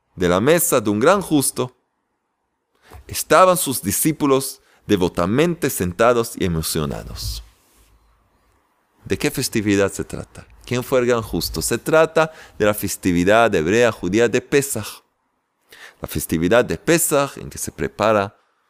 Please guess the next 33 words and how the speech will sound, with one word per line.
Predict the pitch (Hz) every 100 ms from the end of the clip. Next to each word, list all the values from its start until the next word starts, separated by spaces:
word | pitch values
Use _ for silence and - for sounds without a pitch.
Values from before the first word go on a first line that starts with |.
| _ _ _
una | - -
comida | - 71 95 87
festiva | - 73 - - 127 139 135 127 - _ _
y | _
que | 82
hay | 80
que | 76
cumplir | - 82 76 104 135
ahí | 135 127
varios | 120 156 -
preceptos | 143 139 - 151 - 107 - - _ _ _ _ _
que | 87
el | 80
Creador | 92 90 123
escribió | 135 - 120 143
en | 160
su | - 160
Torah, | 160 170 170 -
en | 95 92
la |
ley | 107 139
divina. | 151 170 165 131 _ _ _ _ _
Hay | 87 82
que | 71
comer | 73 82 80
lo | 71
que | 73
se | 67
llama | 64 71
matzá. | 82 104 - 156 147 135 - _ - - - -
Hay | 180
varias | 220 233 214
cosas. | - 165 - - -